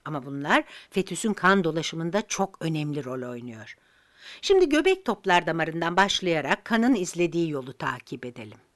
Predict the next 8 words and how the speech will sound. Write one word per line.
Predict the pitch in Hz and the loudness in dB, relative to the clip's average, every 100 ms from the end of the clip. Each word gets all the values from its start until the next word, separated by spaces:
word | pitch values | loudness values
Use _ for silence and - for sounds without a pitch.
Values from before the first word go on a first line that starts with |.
| _ - | _ -14
Bakalım | 135 156 147 233 196 | -12 -8 4 6 6
neler | 160 151 | 4 -2
oluyor. | 139 120 113 - - _ _ _ _ _ _ _ _ _ _ _ - - - - | -4 -12 -16 -16 -20 _ _ _ _ _ _ _ _ _ _ _ -20 -20 -20 -2
Göbek | - 233 254 - | 6 10 10 8
toplar | 214 - 185 175 | 4 8 10 10
damarının | 175 175 180 202 277 | 8 6 6 8 8
yolunu | 247 190 180 180 170 | 10 8 8 4 0
çiziyorum. | - 147 143 131 123 | -6 -8 -8 -10 -12